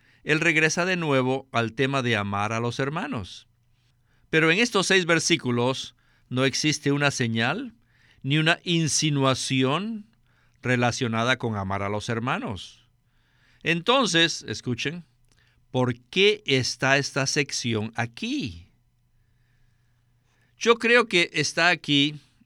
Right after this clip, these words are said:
al menos porque existen dos razones por las cuales fue insertada esta porción.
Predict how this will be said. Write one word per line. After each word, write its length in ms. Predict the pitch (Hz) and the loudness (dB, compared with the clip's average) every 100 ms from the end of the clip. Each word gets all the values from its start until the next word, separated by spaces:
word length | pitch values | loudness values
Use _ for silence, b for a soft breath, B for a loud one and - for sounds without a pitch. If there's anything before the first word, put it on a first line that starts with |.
| _ - | _ -6
al 180 | 117 | -4
menos 360 | 117 170 202 165 | 0 0 0 -2
porque 500 | 139 127 - 120 101 - | -4 -6 -2 -4 -4 -8
existen 540 | 123 - 135 135 120 | -8 -6 -4 -2 -2
dos 180 | 127 170 | 0 0
razones 560 | 214 208 180 165 175 | 0 0 0 0 0
por 160 | - 139 | -2 -2
las 160 | 131 123 | -2 0
cuales 300 | 135 131 - | -2 -2 -2
fue 140 | 131 | -4
insertada 440 | 131 143 127 117 | -2 -4 -4 -4
esta 240 | 117 120 120 | -4 -4 -6
porción. 560 | 123 123 202 175 95 | -6 -6 -6 -6 -8